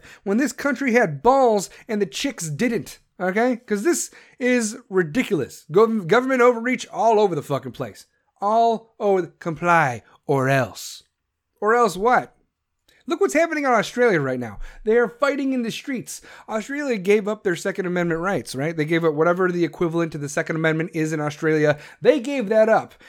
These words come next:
And now the police are beating their asses in the fucking street. And people in fucking Australia are pissed off. I saw a video of a two-year-old toddler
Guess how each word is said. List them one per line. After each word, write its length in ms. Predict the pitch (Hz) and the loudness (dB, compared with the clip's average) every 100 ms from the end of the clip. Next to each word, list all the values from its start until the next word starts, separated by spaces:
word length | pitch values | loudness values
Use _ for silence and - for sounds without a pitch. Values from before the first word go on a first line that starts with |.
| - | -14
And 140 | 220 202 | -8 -4
now 140 | 220 | -2
the 100 | 208 | -2
police 400 | 175 175 254 220 | -4 -4 -4 0
are 80 | 165 | -2
beating 480 | 135 127 262 262 233 | -2 0 0 0 0
their 180 | 247 240 | 2 4
asses 320 | 240 226 202 | 2 0 -4
in 100 | 208 | -4
the 80 | 190 | -2
fucking 360 | - 196 196 | 0 -2 -2
street. 340 | - - 202 - | -8 -2 -2 -2
And 120 | 151 | -8
people 320 | 240 220 220 | -8 -4 -4
in 100 | 190 | -4
fucking 300 | 233 220 202 | -4 -4 -2
Australia 520 | 175 - 220 214 208 202 | -2 -2 -2 0 0 -2
are 140 | 143 - - | -8 -8 -16
pissed 500 | - 202 196 - - _ _ _ _ | -2 0 0 -4 -16 _ _ _ _
off. 420 | 196 175 139 - - - | 0 2 2 -2 -20 -14
I 120 | - 220 | -6 -4
saw 220 | 254 208 | 0 0
a 40 | |
video 540 | 156 196 214 214 220 233 - | 2 0 2 0 0 -4 -12
of 140 | - 160 | -8 -8
a 40 | |
two-year-old 600 | 156 226 214 214 202 196 | -6 -4 -2 0 2 0
toddler 500 | - 190 196 208 214 | 0 -2 0 0 -2